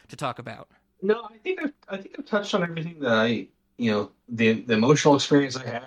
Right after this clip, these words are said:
Speaker 2: the, the things I, I didn't like, the things that I just was emotional about. The anger I had at the movie,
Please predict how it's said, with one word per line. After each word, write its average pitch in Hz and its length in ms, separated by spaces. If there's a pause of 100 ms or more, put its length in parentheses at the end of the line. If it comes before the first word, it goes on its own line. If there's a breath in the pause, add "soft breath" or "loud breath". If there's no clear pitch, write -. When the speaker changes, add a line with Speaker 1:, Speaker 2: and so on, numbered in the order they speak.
(180)
Speaker 2:
the, 95 100 (120)
the 110 40
things 127 320
I, 101 80 (680)
I 117 40
didn't 120 280
like, 113 340
the 113 140
things 117 320
that 95 160 (360)
I 104 100
just 113 280
was 104 100
emotional 101 540
about. 98 280 (680)
The - 140
anger 139 280
I 127 120
had 131 220
at 123 240
the 113 60
movie, 113 520